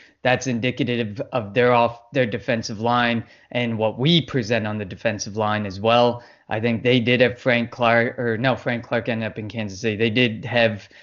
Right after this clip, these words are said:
a decent defensive line, but we have a better defensive line.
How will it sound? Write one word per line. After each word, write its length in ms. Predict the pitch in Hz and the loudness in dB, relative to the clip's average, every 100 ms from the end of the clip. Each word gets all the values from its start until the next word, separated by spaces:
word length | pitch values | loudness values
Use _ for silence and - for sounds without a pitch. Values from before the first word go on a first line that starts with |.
| - _ _ _ _ | -20 _ _ _ _
a 80 | - | -4
decent 480 | 117 135 160 147 156 | -2 0 0 0 -2
defensive 440 | 139 - 143 139 135 | -2 0 0 2 2
line, 340 | 147 143 104 | 4 2 0
but 160 | 101 113 | -6 -4
we 100 | 117 | -2
have 100 | 104 | -2
a 40 | |
better 280 | 104 110 117 | -2 -2 -2
defensive 500 | 98 90 107 92 104 | -6 -8 -10 -10 -14
line. 300 | 101 92 95 | -12 -10 -12